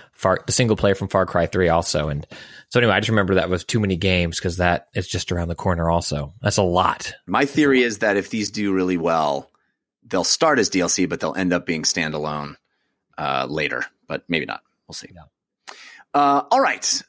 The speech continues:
Speaker 2: Uh, let's move on now. I do wanna thank our sponsor, Mack Weldon. It should surprise no one that I'm wearing my Mack Weldons right now because most days I do.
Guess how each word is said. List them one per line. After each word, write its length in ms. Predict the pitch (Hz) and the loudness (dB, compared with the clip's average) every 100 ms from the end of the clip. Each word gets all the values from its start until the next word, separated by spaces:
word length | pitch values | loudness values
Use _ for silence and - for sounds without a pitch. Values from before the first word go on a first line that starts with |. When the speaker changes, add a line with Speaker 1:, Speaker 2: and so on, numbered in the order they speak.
| - | -6
Speaker 2:
Uh, 200 | 127 123 | -2 0
let's 340 | 127 175 190 | 2 0 0
move 300 | 165 165 170 | -2 0 2
on 280 | 160 160 160 | 2 2 4
now. 400 | 143 143 147 156 131 | 4 4 4 2 0
I 80 | |
do 120 | 131 156 | 0 0
wanna 180 | 156 | -2
thank 460 | 139 - 151 147 131 - | -4 0 0 2 -2 0
our 220 | 120 117 | 0 2
sponsor, 640 | - - 131 131 131 120 | -2 0 0 0 0 0
Mack 600 | 101 98 135 160 - - - | 0 0 0 -2 -4 -14 -12
Weldon. 760 | 95 98 135 214 143 90 104 120 | -6 0 4 4 2 0 0 -4
It 140 | 120 | -6
should 220 | - 120 | -6 -6
surprise 480 | - 113 143 131 107 | -8 -4 -2 -2 -2
no 220 | 104 143 | -2 0
one 440 | 202 107 92 98 - - - _ _ - | 2 2 0 -2 -8 -20 -20 _ _ -4
that 340 | 98 92 - _ - | 0 0 -4 _ -4
I'm 400 | 123 127 120 101 _ _ - | 0 0 0 -4 _ _ -2
wearing 520 | 113 175 139 135 143 - | 0 2 2 2 -2 -4
my 120 | 117 | -2
Mack 240 | 127 135 135 | 0 0 0
Weldons 380 | 139 143 135 | 2 2 2
right 180 | 127 127 | 2 2
now 240 | 143 185 87 | 0 0 -2
because 340 | 92 110 101 | -2 -2 -2
most 220 | 110 151 | -2 -2
days 180 | 123 120 | 0 0
I 80 | 98 | 0
do. 360 | 127 135 107 | 2 2 0